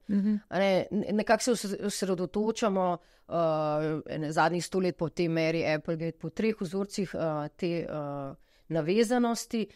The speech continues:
Speaker 2: In sicer, a ne, oseba, ki je v mladosti doživela neko varnost, kar pomeni, da je, kadarkoli je bilo kaj narobe, doživela neko stisko, je tam bil nekdo,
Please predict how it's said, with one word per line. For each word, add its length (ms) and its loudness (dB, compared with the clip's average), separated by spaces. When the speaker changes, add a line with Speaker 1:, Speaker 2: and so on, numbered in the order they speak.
Speaker 2:
In 120 -4
sicer, 380 2
a 80 4
ne, 140 2
oseba, 560 0
ki 160 -6
je 60 2
v 60 2
mladosti 420 2
doživela 680 2
neko 560 0
varnost, 720 2
kar 180 0
pomeni, 500 0
da 120 2
je, 320 0
kadarkoli 500 2
je 60 4
bilo 120 -2
kaj 180 0
narobe, 580 2
doživela 440 -2
neko 200 -2
stisko, 460 -2
je 160 -4
tam 220 2
bil 180 0
nekdo, 540 4